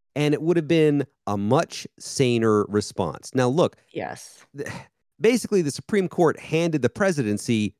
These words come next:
Speaker 1: to Bush because a bunch of Floridians can't fucking count. That is what it came
Speaker 2: Yes.
Speaker 1: down to. Fuck Florida forever. You, you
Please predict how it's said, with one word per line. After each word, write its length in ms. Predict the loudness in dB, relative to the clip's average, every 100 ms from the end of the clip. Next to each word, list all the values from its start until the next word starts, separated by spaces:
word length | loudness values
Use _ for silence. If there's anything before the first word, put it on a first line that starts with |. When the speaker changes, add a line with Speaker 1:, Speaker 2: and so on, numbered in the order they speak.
| -8
Speaker 1:
to 280 | -2 0 0
Bush 580 | 2 2 2 -2 -10 -20 _ _ _ _
because 560 | -2 2 4 4 4 0 -4
a 80 | -2
bunch 240 | -2 -2
of 80 | -2
Floridians 560 | 0 2 2 0 -2 0
can't 320 | 0 0 0
fucking 280 | -2 -2 -6
count. 360 | -8 -10 -14 _ _ _
That 240 | 2 2 2
is 160 | 2
what 160 | 2 2
it 80 | 2
came 100 | 0
Speaker 2:
Yes. 80 | 2
Speaker 1:
down 220 | 0 0
to. 320 | 0 2 2 -2 _ _
Fuck 180 | -2 -2
Florida 420 | 0 2 4 4
forever. 600 | 0 -2 0 0 2 2 0 _
You, 360 | 2 4 4 0
you 320 | -2 -2